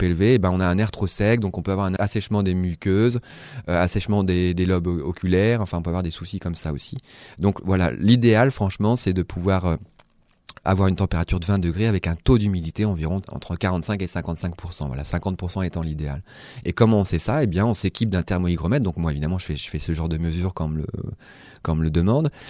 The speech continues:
Mais sinon, on peut trouver donc un, un appareil qui s'appelle un thermohygromètre. Ça coûte vraiment pas très cher sur les sites spécialisés.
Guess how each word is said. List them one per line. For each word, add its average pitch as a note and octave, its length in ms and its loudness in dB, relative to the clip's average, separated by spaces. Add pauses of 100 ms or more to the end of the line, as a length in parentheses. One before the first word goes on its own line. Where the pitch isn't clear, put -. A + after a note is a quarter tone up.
(120)
Mais F2+ 120 2
sinon, F2+ 280 2
on D3 80 2
peut F2+ 100 0
trouver F#2+ 360 0
donc F2 180 -2
un, D2+ 100 -2
un D2 160 -6
appareil D2+ 320 -4
qui - 80 -16
s'appelle F2 240 -2
un D2 80 -2
thermohygromètre. F2+ 840 0
Ça - 120 -6
coûte - 200 -10
vraiment E2+ 260 -2
pas - 200 -6
très - 160 -4
cher F#2+ 240 -4
sur F2 140 -6
les E2 80 -2
sites - 220 -8
spécialisés. E2 760 -2